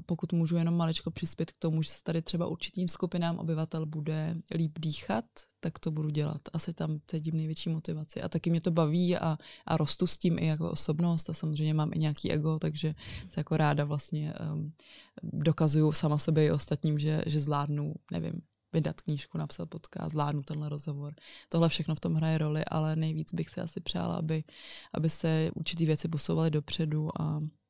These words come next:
a vlastně i proto jsem odešla z té televize, kde to prostě nebylo možné prosazovat logicky, protože tam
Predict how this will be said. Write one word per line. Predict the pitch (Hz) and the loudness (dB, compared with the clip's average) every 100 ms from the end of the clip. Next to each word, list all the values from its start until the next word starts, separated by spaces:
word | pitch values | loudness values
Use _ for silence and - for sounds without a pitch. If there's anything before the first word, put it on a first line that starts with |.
| - | -6
a | 95 | -2
vlastně | 180 185 208 | 2 4 4
i | 220 | 2
proto | 170 165 180 | 2 0 0
jsem | 175 | 0
odešla | 156 156 165 | 0 -2 -4
z | 160 | -2
té | 160 | -2
televize, | 165 160 156 156 156 | -2 -2 -2 -2 -2
kde | 151 | -4
to | - | -4
prostě | 156 156 170 | -6 -4 0
nebylo | 160 151 156 | 0 2 0
možné | 151 147 151 151 | 0 0 -2 -2
prosazovat | 147 147 151 147 147 | -2 -2 -4 -4 -2
logicky, | 151 147 151 - 156 | -2 -2 -4 -8 -10
protože | - 156 156 | -6 -6 -4
tam | 156 151 | -4 -6